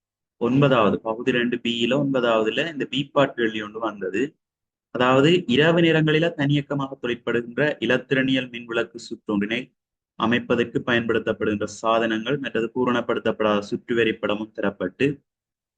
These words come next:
அதுக்கான வினாக்கள் வந்து கேட்கப்பட்டிருக்கு. இதே மாதிரியான கேள்வி பாத்தீங்கன்னு சொன்னா, ஆஹ், வட மேல் மாகாண பேப்பர்லயும் வந்திருக்கு, அது மாதிரி கிழக்கு மாகாண பேப்பர்லயும் வந்திருக்குது.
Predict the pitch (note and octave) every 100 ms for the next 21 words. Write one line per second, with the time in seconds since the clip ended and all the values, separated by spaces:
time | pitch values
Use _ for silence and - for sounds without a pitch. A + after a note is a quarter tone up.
0 | - A2 G2+ A2+ A2 A#2 C3 B2+ A#2 G#2+
1 | A#2 C3 A2+ G2+ F2+ - D#2 _ _ _
2 | _ _ _ - C3 D3+ D3+ D3+ D3+ D3
3 | C#3 C#3 B2+ B2 A#2+ A#2 A2+ A2 A#2 A#2+
4 | D3+ F#3 - _ _ _ _ _ - G2+
5 | G2 F#2+ A2 C3+ C3+ C#3 C#3+ C#3 B2 -
6 | A#2 A2 A2 G#2+ G#2+ G#2+ G#2 G2+ G2 G#2+
7 | C3 B2+ A#2 A2+ A#2 G2+ A2+ A2 A2 G#2+
8 | - G2+ G2 F#2+ F#2+ G2 G2 F2+ F2+ F2+
9 | F2 F#2+